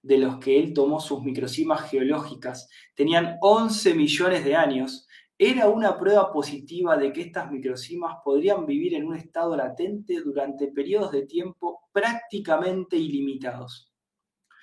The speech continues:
Cuando volvió a encontrar bacterias en los restos del segundo experimento, como lo hizo en el primero, concluyó que había demostrado, debido a la precaución para excluir organismos transportados por el aire,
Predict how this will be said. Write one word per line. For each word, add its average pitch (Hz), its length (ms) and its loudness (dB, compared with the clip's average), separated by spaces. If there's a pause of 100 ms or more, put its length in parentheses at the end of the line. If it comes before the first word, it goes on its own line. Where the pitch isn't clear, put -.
(240)
Cuando 190 320 6
volvió 208 280 6
a - 20 0
encontrar 220 460 0
bacterias 156 600 0
en 135 120 -6
los 131 180 -8
restos 185 340 -6
del 135 140 -6
segundo 156 400 -4
experimento, 139 840 -6 (300)
como 151 220 2
lo 139 160 6
hizo 156 160 0
en 160 80 -2
el 151 100 -2
primero, 135 480 0 (200)
concluyó 220 560 0
que 226 80 -2
había 220 240 2
demostrado, 165 840 2 (240)
debido 208 360 6
a 208 40 6
la 185 220 4
precaución 175 1000 -2
para 160 200 -2
excluir 151 520 -2
organismos 165 600 -2
transportados 147 840 -2
por 127 140 -12
el 120 140 -6
aire, 127 400 -4